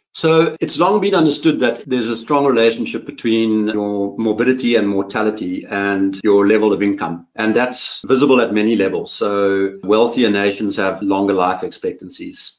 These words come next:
Pretty much everybody knows that. But even within nations, if you're an insurance company and you're trying to price a life insurance product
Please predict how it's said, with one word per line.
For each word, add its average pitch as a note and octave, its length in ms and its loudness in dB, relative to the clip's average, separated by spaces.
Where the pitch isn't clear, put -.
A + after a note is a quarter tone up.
Pretty - 160 -16
much E2+ 240 -12
everybody F2 440 -8
knows F2 260 -10
that. B2 260 -2
But - 300 -4
even D#3 300 6
within D#3 320 6
nations, G2 580 0
if - 140 -6
you're B2+ 180 4
an A#2+ 100 4
insurance C3+ 640 2
company G#2+ 400 -4
and G2 120 -4
you're G2+ 220 0
trying A2 280 -2
to A2 80 -10
price B2 440 -2
a A#2 60 0
life G#2+ 260 0
insurance A2+ 400 -2
product C3 400 -2